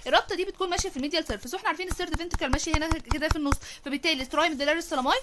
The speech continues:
هي بتبقى عباره عن ايه؟ موجوده عند الابر ليميت بتاع الميديال سيرفيس بتاعه الثالاموس، الابر ليميت بتاع الميديال سيرفيس بتاعه الثالاموس،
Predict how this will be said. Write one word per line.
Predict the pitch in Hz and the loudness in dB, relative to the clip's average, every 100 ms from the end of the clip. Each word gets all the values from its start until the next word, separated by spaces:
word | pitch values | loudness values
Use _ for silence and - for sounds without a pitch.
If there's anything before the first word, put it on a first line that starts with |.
| - - - - - - | -2 -18 -20 -20 -20 -6
هي | 302 277 | -2 2
بتبقى | 262 | 6
عباره | 254 294 | 6 8
عن | 294 | 4
ايه؟ | 277 | 2
موجوده | 311 269 294 | 0 0 0
عند | 269 | 0
الابر | 196 269 277 | 2 0 2
ليميت | 311 285 | -2 -2
بتاع | 247 233 | 2 2
الميديال | 285 294 | 2 -4
سيرفيس | 285 294 - | -4 -6 -4
بتاعه | 285 294 | -2 -2
الثالاموس، | 269 320 480 - | 0 0 0 -2
الابر | 277 269 | 0 0
ليميت | 277 302 | -2 -4
بتاع | - | -2
الميديال | 233 269 262 | -2 -4 -6
سيرفيس | 302 277 | -8 -4
بتاعه | 277 | -4
الثالاموس، | 285 330 440 | -4 -4 -4